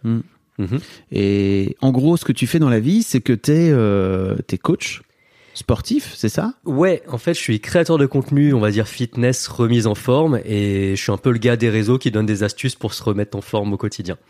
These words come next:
Speaker 1: Ok, et t'en as fait un business aujourd'hui puisque tu sors un bouquin.
Speaker 2: Yes.
Speaker 1: Euh, j'ai, j'ai envie de t'interroger sur le titre parce que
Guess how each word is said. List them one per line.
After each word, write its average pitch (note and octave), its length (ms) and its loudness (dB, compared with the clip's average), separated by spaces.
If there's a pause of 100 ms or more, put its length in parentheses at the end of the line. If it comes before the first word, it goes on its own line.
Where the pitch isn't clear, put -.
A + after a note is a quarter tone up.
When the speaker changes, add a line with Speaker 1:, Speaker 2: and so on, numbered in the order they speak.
Speaker 1:
Ok, G#2+ 180 0 (280)
et G#2+ 120 0
t'en A2+ 240 2
as G#2 80 2
fait C3+ 240 0
un F#2 400 0
business A2+ 420 0
aujourd'hui A2+ 300 0
puisque D3 220 -2
tu A2+ 120 -2
sors C#3+ 180 0
un C3 100 2
bouquin. A#2+ 400 -2 (260)
Speaker 2:
Yes. A2+ 300 2
Speaker 1:
Euh, G2 600 0 (920)
j'ai, B2 260 0
j'ai A#2+ 100 2
envie D3 160 0
de - 40 -20
t'interroger A#2+ 380 2
sur B2+ 160 0
le A2 120 2
titre - 220 -4
parce A#2 220 0
que C3 260 4